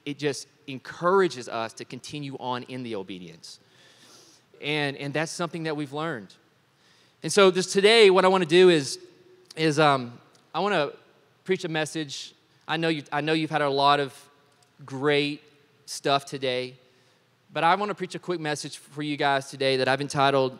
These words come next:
"Obedience is a Workout." Obedience is a workout.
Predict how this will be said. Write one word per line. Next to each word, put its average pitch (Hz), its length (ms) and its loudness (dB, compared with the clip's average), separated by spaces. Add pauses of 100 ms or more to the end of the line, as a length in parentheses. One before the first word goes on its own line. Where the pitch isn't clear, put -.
"Obedience 131 920 -4 (640)
is 143 200 -6
a 151 40 2
Workout." 143 540 0 (960)
Obedience 156 880 -2 (1160)
is 151 160 -6
a 151 40 0
workout. 143 540 -2